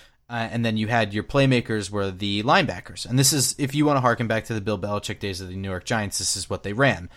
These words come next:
And the playmakers were mostly, you know, Carl Banks, Lawrence Taylor. That is not really the case anymore. Uh, the N F L is a passing league now, passing first league. And, uh, a lot of this is relying more on speed.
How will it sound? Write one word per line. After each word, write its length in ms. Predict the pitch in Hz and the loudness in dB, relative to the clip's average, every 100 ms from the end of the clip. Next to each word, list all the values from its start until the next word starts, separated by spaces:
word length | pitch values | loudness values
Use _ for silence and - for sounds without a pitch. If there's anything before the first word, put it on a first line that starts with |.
| - - - | -20 -20 -16
And 120 | 117 | -8
the 60 | 113 | -6
playmakers 640 | - 131 131 123 131 127 | 4 4 6 4 2 0
were 380 | 110 135 160 113 | 2 6 8 8
mostly, 500 | 117 123 117 - 107 | 6 4 2 0 -2
you 160 | 101 107 | -2 0
know, 240 | 101 98 - - _ _ | 0 -2 -6 -20 _ _
Carl 380 | - - 113 110 | -6 2 4 4
Banks, 640 | 98 123 107 87 - - | 4 2 2 -2 -2 -2
Lawrence 400 | 104 104 104 104 | 0 -2 0 -2
Taylor. 520 | - - 135 120 87 82 - _ _ _ _ _ 127 | -6 2 4 4 0 -8 -20 _ _ _ _ _ -6
That 400 | 170 214 214 - _ _ _ _ _ | -4 -2 -4 -12 _ _ _ _ _
is 160 | 156 143 | -8 -2
not 320 | 160 170 147 | 0 0 0
really 240 | 139 165 | 0 0
the 80 | 131 | 0
case 360 | 120 165 208 - | -2 0 0 -4
anymore. 380 | 104 85 76 60 | -8 -10 -14 -8
Uh, 200 | 113 110 107 | -4 -4 -4
the 200 | 110 131 | 2 4
N 100 | 151 | 4
F 100 | 139 | 4
L 120 | 139 | 2
is 80 | 123 | 2
a 20 | |
passing 540 | - 117 120 135 110 | -2 -2 -2 0 0
league 240 | 113 131 110 | 0 0 -2
now, 340 | 98 - 95 - - | -6 -8 -16 -14 -8
passing 340 | 123 - 113 | -6 -6 -8
first 400 | - 135 147 - | -4 0 0 -2
league. 320 | 90 82 - _ _ _ _ | -12 -18 -20 _ _ _ _
And, 300 | 120 117 110 | -10 -8 -4
uh, 420 | 113 107 101 98 - - - - _ - | 0 0 0 -4 -8 -16 -18 -20 _ -4
a 80 | |
lot 300 | 127 127 151 | 2 6 8
of 140 | 180 127 | 6 2
this 240 | 117 - | -2 -2
is 120 | 113 | -4
relying 380 | 104 113 110 107 | -2 2 2 2
more 180 | 107 101 | -2 -2
on 160 | 98 98 | -4 -4
speed. 580 | - - 143 92 78 | -4 -2 -4 -4 -10